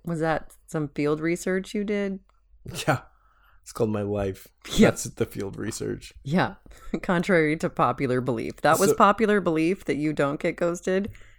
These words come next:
Speaker 1: Anyway, let's move on. <laughs>
Speaker 2: Have you been ghosted?
Speaker 1: Yes, I've been ghosted.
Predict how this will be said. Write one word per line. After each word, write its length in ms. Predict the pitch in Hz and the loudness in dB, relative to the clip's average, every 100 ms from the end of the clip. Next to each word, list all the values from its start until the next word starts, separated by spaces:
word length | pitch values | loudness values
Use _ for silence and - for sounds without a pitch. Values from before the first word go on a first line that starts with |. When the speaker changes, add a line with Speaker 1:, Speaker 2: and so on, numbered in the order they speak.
| - | -2
Speaker 1:
Anyway, 580 | 165 165 139 120 117 - - | 2 4 4 2 0 -8 -8
let's 400 | 127 113 104 - | -2 -2 -2 -6
move 180 | 107 101 | -4 -2
on. 380 | 95 50 - - - - | -2 -4 -8 -12 -8 -8
<laughs> 260 | - - 131 | -2 -2 2
Speaker 2:
Have 180 | 123 | 2
you 100 | 101 | 2
been 180 | 113 120 | 2 2
ghosted? 460 | 113 120 - 151 156 - - | 4 2 2 -4 -4 -10 -4
Speaker 1:
Yes, 280 | - 123 - | -2 -2 0
I've 180 | 123 143 | -2 0
been 180 | 180 175 | -2 2
ghosted. 500 | 156 - - 95 | 0 0 -8 -8